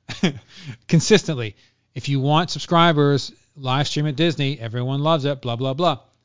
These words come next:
What do I do? I live stream at Disney. Do you wanna know what happened, John?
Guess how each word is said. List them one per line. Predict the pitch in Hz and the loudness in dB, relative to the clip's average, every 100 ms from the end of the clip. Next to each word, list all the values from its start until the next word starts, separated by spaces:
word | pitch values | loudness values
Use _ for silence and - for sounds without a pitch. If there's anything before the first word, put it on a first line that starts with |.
| _ _ _ | _ _ _
What | - 139 | -4 4
do | 151 | 6
I | 156 | 6
do? | 151 180 247 196 | 6 6 4 0
I | 127 127 | -2 0
live | 131 127 127 | 2 2 2
stream | - 131 | 0 -2
at | |
Disney. | 123 151 202 247 | 0 0 0 -2
Do | 180 _ _ | -4 _ _
you | - | -2
wanna | 170 208 | 0 2
know | |
what | 190 | 4
happened, | 226 233 220 | 2 0 -2
John? | 247 269 | -2 -2